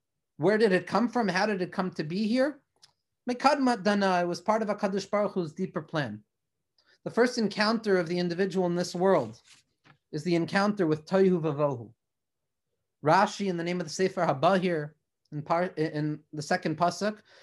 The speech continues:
says, "What is tohu? Shemishtoimim ha'adam al ha'tohu shabo."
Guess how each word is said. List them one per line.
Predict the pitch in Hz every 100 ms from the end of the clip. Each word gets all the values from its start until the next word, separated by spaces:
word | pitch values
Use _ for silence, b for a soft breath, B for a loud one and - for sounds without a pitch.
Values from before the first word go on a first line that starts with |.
| b
says, | - 160
"What | 190 220
is | 208
tohu? | - 196 180 160 180 196 - _ _ _ _ _ _ _ _ -
Shemishtoimim | - 202 196 - - 226 247 240 226 202
ha'adam | 190 180 175 196 208 220 208
al | 175 175
ha'tohu | 165 - 208 220 180
shabo." | 131 - 123 113 104